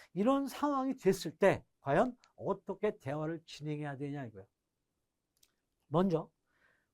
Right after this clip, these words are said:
고객의 입장으로서 호텔 프론트 앞에 내가 딱 갔다고 가정을 하는 거야. 그러면 먼저 호텔 측에서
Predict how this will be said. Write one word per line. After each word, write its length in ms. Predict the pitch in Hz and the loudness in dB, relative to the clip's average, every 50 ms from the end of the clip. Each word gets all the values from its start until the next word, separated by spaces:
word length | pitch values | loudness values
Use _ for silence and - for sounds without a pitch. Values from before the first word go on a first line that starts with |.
| _ | _
고객의 880 | - - 165 165 180 202 214 220 214 190 190 202 202 196 175 196 196 190 | -14 -6 0 2 4 4 4 2 2 2 2 2 2 2 2 2 2 2
입장으로서 520 | 175 - _ - 170 156 151 143 131 190 | 2 -4 _ -8 -6 -4 -4 -6 -6 -8
호텔 480 | 185 - - - 214 - - - 196 202 | -10 -8 -8 -10 -10 -8 -4 -4 -4 -4
프론트 380 | - - 226 220 220 214 - 185 | -4 -2 -2 -2 -2 -2 -4 -6
앞에 200 | 175 - - 156 | -6 -2 -2 -2
내가 200 | 143 143 151 - | -2 -2 -4 -6
딱 140 | - 170 - | -8 -10 -10
갔다고 380 | - - - - - 147 139 | -10 -14 -10 -4 -2 -2 -2
가정을 500 | 127 - - 104 110 135 131 180 202 202 | -4 -6 -8 -6 -4 -2 0 2 2 2
하는 180 | 170 139 117 117 | 0 -2 -6 -8
거야. 180 | 113 101 90 - _ _ _ _ _ - | -16 -18 -20 -20 _ _ _ _ _ -10
그러면 260 | 151 147 175 190 160 | -8 -6 -6 -6 -6
먼저 440 | 127 123 135 131 131 190 233 247 247 _ _ _ _ _ - | -6 -6 -8 -6 -4 -4 -4 -4 -6 _ _ _ _ _ -12
호텔 420 | - 254 254 _ - 233 233 196 _ | -10 -10 -10 _ -4 -4 -4 -4 _
측에서 480 | - - - 156 135 120 139 120 - | -16 -12 -8 -6 -6 -6 -6 -10 -10